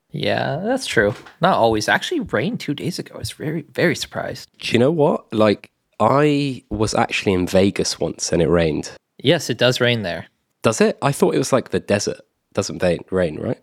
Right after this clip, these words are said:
Speaker 1: I think it snows in the <laughs> desert, actually.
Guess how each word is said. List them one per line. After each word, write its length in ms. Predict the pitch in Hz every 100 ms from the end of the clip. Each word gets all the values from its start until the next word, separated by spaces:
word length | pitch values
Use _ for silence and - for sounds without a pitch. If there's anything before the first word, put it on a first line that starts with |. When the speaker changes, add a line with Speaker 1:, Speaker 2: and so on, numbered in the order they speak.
| _ -
Speaker 1:
I 80 |
think 160 | - 214
it 80 | 359
snows 420 | - 110 190 -
in 60 | 107
the 80 |
<laughs> 120 | - -
desert, 320 | - 139 147
actually. 720 | - - - 135 117 -